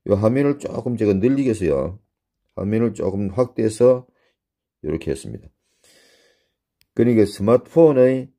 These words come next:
파워 디렉터에서 자기가 원하는 글, 글꼴, 폰트를 어떻게 추가할 수 있느냐, 여기에 대한 답이 여기 있습니다. 여기 보시면은,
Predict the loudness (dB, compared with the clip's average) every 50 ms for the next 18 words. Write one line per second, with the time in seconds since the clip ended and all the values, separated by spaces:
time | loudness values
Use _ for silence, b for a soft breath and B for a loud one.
0 | _ _ _ _ _ 0 2 4 4 4 2 0 -2 -2 -2 -2 -2 -4 -4 -2
1 | 0 2 2 2 2 0 -4 _ _ _ _ _ _ _ _ _ _ _ _ _
2 | _ _ _ _ _ _ _ _ _ _ 2 4 4 6 6 4 4 4 2 2
3 | 2 2 2 0 -2 -2 -6 -12 _ -4 -2 -2 -2 -2 0 0 -2 -2 -2 -2
4 | 0 2 2 2 2 -2 _ -4 0 0 0 0 0 -2 0 0 0 -2 -2 -4
5 | -6 -6 -6 -6 -6 -6 -4 -2 0 0 0 0 0 -2 -2 -2 0 0 -2 -2
6 | -4 -6 -10 -14 _ _ _ _ _ _ _ _ _ -2 0 2 2 2 2 2
7 | 2 0 0 -2 -4 -2 -2 -2 -2 -2 -4 -4 -4 -4 -6 -8 -10 -16 -18 -18
8 | -20 -20 _ _ _ _ _ _ _ _ _ _ _ _ _ _ _ _ _ _
9 | _ _ _ b b b b b b b b b b 0 2 4 4 4 4 2
10 | 0 0 0 2 2 2 0 -2 -4 -10